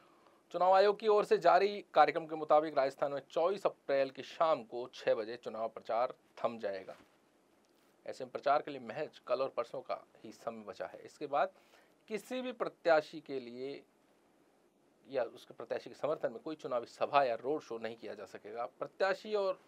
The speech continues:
उनके समर्थक गलियों में घूमकर या घर घर जाकर समर्थन मांग सकते हैं, लेकिन वे चुनावी सभाएं, जुलूस या रैलियां नहीं निकाल सकेंगे। दूसरे चरण के प्रचार के लिए केवल कल और परसों बचे हैं,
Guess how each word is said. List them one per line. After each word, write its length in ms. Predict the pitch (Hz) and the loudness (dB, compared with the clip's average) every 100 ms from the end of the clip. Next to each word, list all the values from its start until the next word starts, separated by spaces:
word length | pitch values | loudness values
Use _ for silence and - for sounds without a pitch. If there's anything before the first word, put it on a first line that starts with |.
| _ | _
उनके 200 | 151 156 | -20 -16
समर्थक 440 | 160 151 180 - 107 | -4 6 6 6 -2
गलियों 300 | 127 160 185 | -2 0 0
में 140 | 156 | -2
घूमकर 420 | 160 170 170 170 | -6 -8 2 2
या 100 | 175 | 4
घर 280 | 165 - 147 | -2 -4 -8
घर 180 | 156 135 | -6 -8
जाकर 420 | 131 107 - 135 - - - _ - - | -2 -2 -2 -8 -10 -20 -20 _ -12 -6
समर्थन 360 | 117 110 - | -6 -6 -8
मांग 280 | 160 117 117 | -6 -6 -8
सकते 320 | - - - | -12 -16 -14
हैं, 180 | 113 110 | -14 -14
लेकिन 320 | 110 120 143 | -14 -14 -14
वे 100 | 120 | -16
चुनावी 420 | 113 117 120 139 135 | -16 -12 -10 -10 -8
सभाएं, 480 | - 104 156 147 - _ _ _ _ _ _ | -8 -4 -2 -2 -6 _ _ _ _ _ _
जुलूस 420 | 107 123 143 120 | -16 -10 -10 -10
या 100 | 113 | -10
रैलियां 420 | 117 113 110 127 160 | -6 -6 -8 -10 -4
नहीं 300 | 139 147 180 | -2 -2 -4
निकाल 280 | - 104 | -6 -8
सकेंगे। 420 | 101 - - - _ _ _ 165 | -10 -20 -20 -20 _ _ _ -10
दूसरे 240 | 208 233 | -2 0
चरण 220 | 220 220 | 2 0
के 100 | 214 | -2
प्रचार 380 | 202 180 185 185 | -4 0 2 2
के 120 | 190 | -2
लिए 160 | 170 185 | -4 -6
केवल 280 | 170 175 165 | -6 -8 -6
कल 240 | - 127 | -4 -2
और 60 | 135 | -2
परसों 300 | 120 - 113 | -6 -8 -10
बचे 220 | 104 104 | -12 -14
हैं, 180 | - | -18